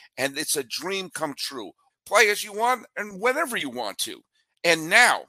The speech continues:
Locked On M L B listeners get a one hundred percent free boost to their franchise when using the promo code Locked On in the game store. The Waves need that.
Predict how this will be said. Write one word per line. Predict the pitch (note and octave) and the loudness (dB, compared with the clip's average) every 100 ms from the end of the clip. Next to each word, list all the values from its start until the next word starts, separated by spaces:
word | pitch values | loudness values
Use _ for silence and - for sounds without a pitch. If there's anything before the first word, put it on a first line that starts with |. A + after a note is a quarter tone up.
| _ _ _ | _ _ _
Locked | B2 E3+ B3+ C4+ A3 | -4 4 4 4 -4
On | G3+ F#3+ F3+ | -2 -2 0
M | D#3+ G#3+ | 0 2
L | A3+ F#3 | 0 0
B | G3 G#3 | -4 -6
listeners | F#3+ - B2+ G2+ - - _ _ | -6 -6 -8 -10 -12 -14 _ _
get | - D#3 | -2 0
a | D3+ | -2
one | C3+ C3+ | -4 -2
hundred | B3 C4+ | -2 -2
percent | B3 A#3 G#3 | -6 -4 -4
free | - F#3+ A3 | -6 -10 -8
boost | D3 A#2 - - - _ - | -10 -10 -8 -8 -10 _ -12
to | C3+ | -4
their | D3+ | -4
franchise | - G3 F#3 - C#3+ C#3 | -2 -2 -2 0 0 0
when | B2 C3+ | -6 -10
using | F#3 G3+ | -10 -10
the | F3 | -10
promo | - D#3 D3 | -6 -6 -6
code | C3+ C3 C3 _ _ _ | -6 -6 -6 _ _ _
Locked | A2+ D#3 G3 - D#3+ | 4 8 8 6 4
On | D#3+ D#3+ D#3 | 6 6 2
in | C#3+ | -4
the | |
game | C#3+ D3+ D#3 | 0 0 -2
store. | - - F#2+ D#2+ | -6 -8 -10 -12
The | F#2 | -14
Waves | F#2 B2+ C#3+ A#2 | -8 -6 -6 -8
need | D#3 F#3+ C#3+ | -8 -8 0
that. | B2 A#2 | 0 0